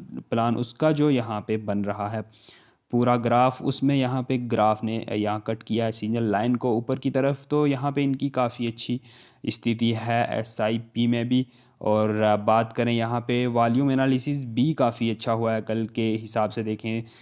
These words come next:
एक करोड़ से इंक्रीज़ होकर दो करोड़ के करीब यहाँ पे पहुँचा है टोटल वॉल्यूम ट्रेड जो हुआ है। और यहाँ पे मनी कंट्रोल की तरफ से भी वीकली बेसिस पे आप देख सकते हैं सेवन हंड्रेड सेवेंटी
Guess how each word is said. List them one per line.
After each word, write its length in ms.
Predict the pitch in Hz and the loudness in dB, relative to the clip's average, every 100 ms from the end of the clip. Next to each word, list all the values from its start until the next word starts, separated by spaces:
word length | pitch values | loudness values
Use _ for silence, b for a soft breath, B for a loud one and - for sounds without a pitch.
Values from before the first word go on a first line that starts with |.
| B | B
एक 200 | 127 135 | -2 0
करोड़ 220 | 135 127 127 | 2 2 2
से 180 | - 131 | 0 0
इंक्रीज़ 360 | 117 127 120 117 | 2 2 2 0
होकर 180 | 120 | -2
दो 320 | 113 113 120 113 | -2 -2 0 0
करोड़ 260 | 113 104 | 0 -2
के 120 | 98 107 | -2 -6
करीब 320 | - 104 101 | -2 -2 0
यहाँ 260 | 98 90 95 | -2 -6 -4
पे 120 | 107 | -4
पहुँचा 480 | - 98 98 - 107 | -2 -4 -4 -2 -2
है 100 | 101 | -2
टोटल 260 | 104 101 | -4 -4
वॉल्यूम 420 | 110 104 104 113 113 | -2 0 0 0 -2
ट्रेड 280 | 117 113 | -2 -2
जो 120 | 120 113 | 0 0
हुआ 180 | 117 | 0
है। 140 | 117 117 | 0 0
और 300 | - 135 131 | 2 2 2
यहाँ 320 | 120 117 139 | 0 -2 -4
पे 120 | 139 139 | 0 2
मनी 240 | 120 131 | 2 2
कंट्रोल 400 | 123 117 120 123 | 0 -2 0 -2
की 120 | 123 | -2
तरफ 200 | 104 110 | -2 -4
से 220 | 113 117 | -4 -4
भी 300 | 117 110 135 - B B B 120 | -2 0 0 -2 B B B 0
वीकली 340 | 131 143 139 | 2 4 2
बेसिस 300 | 127 117 120 | 2 2 0
पे 100 | 120 | 2
आप 120 | 104 | 0
देख 220 | 92 107 | 0 -2
सकते 300 | - 107 - | -4 -8 -8
हैं 240 | 98 113 113 B B B B | -6 -6 -8 B B B B
सेवन 220 | - 143 | 0 2
हंड्रेड 260 | 147 143 135 | 2 0 0
सेवेंटी 360 | - 127 120 | 0 -2 0